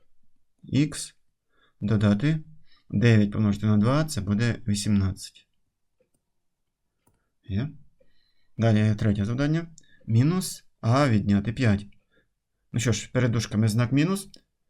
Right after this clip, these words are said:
Міняємо знак доданків на протилежний. Було в дужках просто а або плюс а, стане мінус а. Було відняти п'ять, стане додати п'ять.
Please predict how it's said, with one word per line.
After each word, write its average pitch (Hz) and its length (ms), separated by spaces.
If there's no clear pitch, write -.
Міняємо 117 480
знак 110 180
доданків 131 380
на 104 100
протилежний. 101 680
Було 113 260
в 107 60
дужках 104 420
просто 110 440
а 156 160
або 101 220
плюс 110 320
а, 160 180
стане - 280
мінус 101 400
а. 101 180
Було 110 420
відняти 113 480
п'ять, 165 360
стане 117 480
додати 104 380
п'ять. 98 340